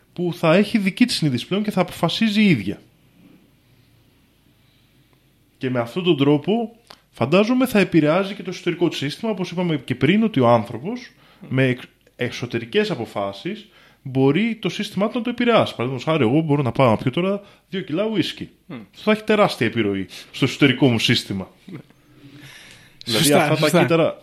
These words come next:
Speaker 1: και αυτό είναι το κυκλικό και ενδιαφέρον αυτής της θεωρίας, ότι η δράση στο κομμάτι της νοόσφαιρας επηρεάζει τι γίνεται εσωτερικά, το οποίο εσωτερικά φτιάχνει την νοόσφαιρα.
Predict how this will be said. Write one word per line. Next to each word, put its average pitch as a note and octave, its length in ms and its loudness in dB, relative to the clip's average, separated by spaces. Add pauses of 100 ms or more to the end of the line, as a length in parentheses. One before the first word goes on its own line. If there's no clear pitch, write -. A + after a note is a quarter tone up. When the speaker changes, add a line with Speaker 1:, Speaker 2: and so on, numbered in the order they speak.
Speaker 1:
και - 80 -4
αυτό B2 220 2
είναι G#3+ 240 2 (240)
το - 80 -4
κυκλικό A#2 720 0
και A#2 80 -4
ενδιαφέρον G#2+ 480 -2
αυτής G2+ 200 -4
της - 80 -8
θεωρίας, G#2 420 4
ότι A2 260 4 (580)
η A2 140 -4
δράση B2+ 800 0 (920)
στο - 220 -4
κομμάτι B2 420 2
της E3+ 120 -4
νοόσφαιρας A#2 600 0
επηρεάζει C3 520 4
τι E3+ 100 -4
γίνεται D3+ 240 -2
εσωτερικά, G#2+ 640 -2
το - 80 -2
οποίο F#3 240 -2
εσωτερικά F3 500 -2
φτιάχνει G#3 380 0
την B2 160 -10
νοόσφαιρα. G2 380 -10